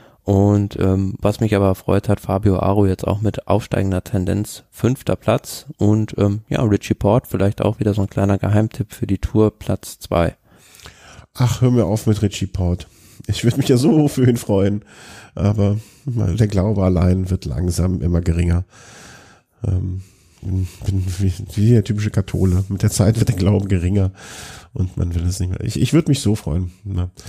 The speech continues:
Speaker 2: Aber er scheint zumindest, äh, auch von dieser, der verkürzten Saison mit seinen fünfunddreißig Jahren vielleicht zu profitieren,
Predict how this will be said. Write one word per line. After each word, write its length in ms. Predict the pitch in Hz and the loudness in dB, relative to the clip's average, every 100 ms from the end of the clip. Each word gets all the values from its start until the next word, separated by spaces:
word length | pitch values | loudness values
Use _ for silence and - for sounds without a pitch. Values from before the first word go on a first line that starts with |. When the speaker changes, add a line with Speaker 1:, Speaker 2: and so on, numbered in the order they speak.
| - - - | -20 -4 2
Speaker 2:
Aber 140 | 127 | 4
er 60 | 117 | 4
scheint 180 | 139 | 2
zumindest, 440 | 135 139 135 123 - | 4 4 4 0 2
äh, 240 | 107 110 | 4 4
auch 280 | 82 110 - - | 2 -2 -4 -14
von 340 | - 107 110 | -2 0 0
dieser, 380 | 107 104 98 95 95 _ _ _ _ _ _ _ _ _ _ _ _ - | 0 2 2 0 -4 _ _ _ _ _ _ _ _ _ _ _ _ -6
der 220 | 90 90 | -2 0
verkürzten 440 | 101 - 113 - | -2 -4 -4 -2
Saison 360 | 98 90 101 104 - - - - | -2 0 -2 -4 -12 -20 -20 -12
mit 140 | - - | -4 0
seinen 140 | 87 | 2
fünfunddreißig 460 | 104 101 98 98 90 | 0 0 0 0 0
Jahren 140 | 87 | -2
vielleicht 300 | - 90 113 | 0 0 0
zu 80 | 110 | -4
profitieren, 580 | 104 101 - 107 101 | -2 -4 0 0 0